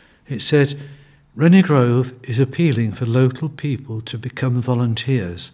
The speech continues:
so that patients no longer need to wait for access to the service when time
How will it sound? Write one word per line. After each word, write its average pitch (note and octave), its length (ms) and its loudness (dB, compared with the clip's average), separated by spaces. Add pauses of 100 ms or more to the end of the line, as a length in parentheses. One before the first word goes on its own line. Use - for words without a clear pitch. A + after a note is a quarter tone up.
(440)
so B2 220 -2
that A#2 220 -4
patients C#3+ 640 0
no C#3 180 4
longer C#3 440 2
need A#2+ 260 2
to - 180 -6
wait G#2+ 260 -8
for - 120 -18
access - 640 -6
to - 120 -20
the G2+ 140 -10
service G#2 760 -6 (640)
when G#2+ 220 -2
time G#2 580 -2